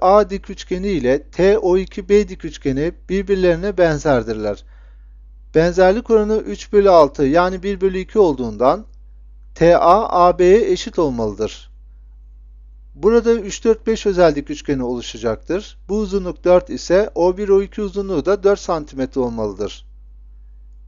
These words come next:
Kesik koninin hacmi büyük koninin hacminden üst taraftaki küçük koninin hacmini çıkartarak elde edilir.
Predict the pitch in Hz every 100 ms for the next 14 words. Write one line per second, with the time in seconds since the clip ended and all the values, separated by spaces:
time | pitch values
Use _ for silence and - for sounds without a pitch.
0 | - - 147 247 - 226 214 214 214 190
1 | 151 143 196 - 131 180 226 - 226 208
2 | 208 202 190 170 160 147 135 147 190 -
3 | - - 190 214 240 220 202 196 185 214
4 | - 185 233 - 208 190 175 185 190 160
5 | 180 233 - - 190 185 208 196 175 147
6 | 123 120 110 107 101 -